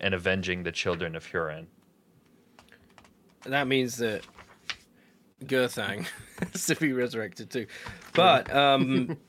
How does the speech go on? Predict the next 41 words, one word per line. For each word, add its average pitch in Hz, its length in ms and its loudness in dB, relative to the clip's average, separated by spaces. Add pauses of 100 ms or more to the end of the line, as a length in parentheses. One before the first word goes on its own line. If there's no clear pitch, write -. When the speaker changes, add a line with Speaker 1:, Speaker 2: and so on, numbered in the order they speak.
(160)
Speaker 1:
And 131 80 6
that's 151 200 6
before, 170 880 12
it 127 120 4
says, 135 200 6
"Before 151 420 8
Turin 135 500 6
leaves 117 420 6
the 107 80 4
world's 101 420 6
circles." 85 560 -2
So 110 420 8 (340)
it 120 140 4
looks 175 300 8
like 160 360 8 (1000)
Speaker 2:
Wait, 185 240 8
wait, 180 180 8
no, 175 140 8
no, 143 140 6
'cause 165 240 2 (480)
I, - 180 2 (180)
I, - 200 -2 (100)
I 156 140 10
looked 214 200 6
up 190 80 4
something 180 300 4
similar, 180 300 6
and 143 160 4
it 147 80 4
said 156 180 4
that 151 140 4
it 139 40 6
was 135 180 4
in, 143 280 4
like, 131 220 4
the 127 180 0
earliest 135 380 6
version 117 380 2
of 107 180 -8
the 107 140 -4
Silmarillion. 98 720 -4